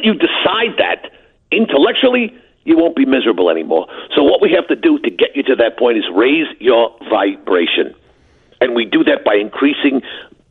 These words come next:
the energy in your chakras. Uh, we're gonna, uh,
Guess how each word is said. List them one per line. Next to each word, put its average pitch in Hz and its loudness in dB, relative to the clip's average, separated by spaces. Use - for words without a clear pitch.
the - -2
energy - -2
in 120 2
your 104 2
chakras. 104 -2
Uh, 107 0
we're - 2
gonna, 156 0
uh, 120 0